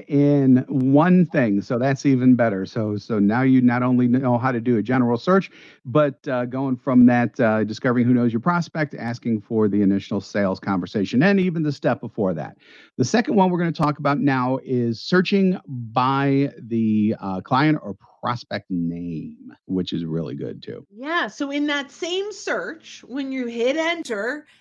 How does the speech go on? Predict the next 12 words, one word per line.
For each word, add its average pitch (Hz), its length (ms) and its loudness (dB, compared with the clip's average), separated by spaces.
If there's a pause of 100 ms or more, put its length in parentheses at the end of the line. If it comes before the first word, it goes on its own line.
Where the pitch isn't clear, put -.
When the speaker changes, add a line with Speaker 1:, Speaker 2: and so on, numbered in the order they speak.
(120)
Speaker 2:
and 240 160 -10
you 233 80 -8
go 247 140 -2
to 247 80 -4
all 254 280 -6
filters, 269 680 -8
right 277 400 -6
under 320 200 -8
relationship, 262 880 -8
we'll 220 100 -10
say 240 220 -6
connections 214 1300 -8